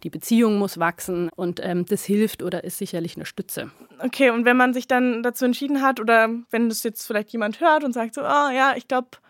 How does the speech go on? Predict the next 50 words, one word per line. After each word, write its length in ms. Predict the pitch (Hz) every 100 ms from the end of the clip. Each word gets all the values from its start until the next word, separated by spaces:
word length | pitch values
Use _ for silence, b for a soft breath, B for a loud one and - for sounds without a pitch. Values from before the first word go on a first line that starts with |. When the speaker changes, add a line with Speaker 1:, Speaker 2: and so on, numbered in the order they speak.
| b b
Speaker 2:
das 120 | 240
möchte 240 | 254 247 247
ich 60 |
jetzt 220 | 233 - 240
doch 100 | 240
mal 140 | 240
ausprobieren. 720 | - 240 - 247 277 277 294 311 b
Ich 140 | 233
hab 100 | 254
da 80 | 247
so 100 | 247
ein 100 | 240
paar 180 | 240 247
Themen, 480 | - 262 262 254 240 - -
die 80 |
mir 440 | 240 233 233 226 214
echt 200 | 240 -
irgendwie 720 | 220 233 233 220 233 226 214 - _ _ _ 240 B B -
total 420 | 254 - 247 254
auf 140 | 240
dem 100 | 233
Herzen 420 | 240 240 254 - 269
liegen 400 | 269 262 277 277
und 200 | 220 220
ich 80 | 214
brauch 180 | 226 233
da 80 | 247
jemanden, 300 | 240 240 233
mit 120 | 220
dem 100 | 220
ich 60 | 220
drüber 200 | 214 214
reden 180 | 226
kann.“ 180 | 247 247 B B B B B -
Wie 560 | 254 269 269 262 - _
kann 200 | - 240
ich 80 | 240
mir 100 | 240
denn 160 | 226 226
dann 140 | 226
einen 100 | 220
Therapieplatz 680 | 214 226 196 - 214 202 190
suchen? 260 | - 202 202
Wie 80 | 202
kann 220 | 226 214
ich 80 | 208
da 120 | 202
am 120 | 196
besten 260 | 202 - 202
vorgehen? 640 | - 202 196 - 202 208